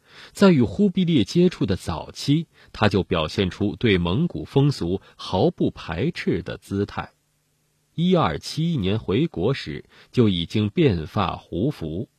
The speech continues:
尽管和蒙古小公主的感情并不好，一二七四年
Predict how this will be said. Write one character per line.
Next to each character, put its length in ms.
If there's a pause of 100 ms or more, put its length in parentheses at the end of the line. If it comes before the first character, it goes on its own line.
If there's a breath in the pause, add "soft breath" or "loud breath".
(540 loud breath)
尽 260
管 220
和 120
蒙 300
古 180
小 300
公 260
主 140
的 140
感 320
情 440
并 200
不 160
好， 260 (560)
一 180
二 140
七 180
四 200
年 300